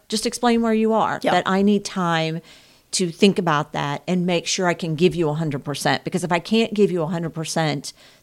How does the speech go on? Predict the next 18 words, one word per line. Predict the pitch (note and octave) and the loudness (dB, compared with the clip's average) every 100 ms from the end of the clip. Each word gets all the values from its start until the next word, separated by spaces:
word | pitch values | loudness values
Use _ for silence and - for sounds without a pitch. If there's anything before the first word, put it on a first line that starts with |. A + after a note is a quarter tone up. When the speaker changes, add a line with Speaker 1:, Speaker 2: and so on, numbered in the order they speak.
| _ | _
Speaker 1:
then | E3+ D#3 D#3 - | 0 0 0 0
I | D#3 D3+ D#3 D#3 D3 - _ _ _ - - E3+ | 0 2 2 0 -4 -8 _ _ _ -20 -16 -2
don't, | F3+ D#3 - _ _ _ - | 2 2 0 _ _ _ -6
I | E3 | -2
may | D#3 D#3 | 2 2
not, | D3+ D3 - - | 2 2 0 -2
I | D#3 | 0
may | D3+ | 0
say | D3+ D#3 | 0 -2
no. | D3 D3 - - | 0 -2 -4 -4
Speaker 2:
Right. | - - - - - - - | -2 -2 -8 -20 -20 -20 2
Well, | B3 G#3 F3+ | 8 8 6
and | G#3 G3 | 4 4
I | F#3 | 2
think | - G3+ F#3 - - - _ _ _ _ _ _ - | 2 0 0 -4 -14 -20 _ _ _ _ _ _ -2
often | A3 G3 - G#3 F#3+ F3+ F#3 | 4 4 2 -2 -2 -2 -2
we | F#3+ F3 | 0 0
react | F3+ F#3+ G#3+ - A3 B3 C4+ - - | 0 0 2 2 2 2 -2 -16 -20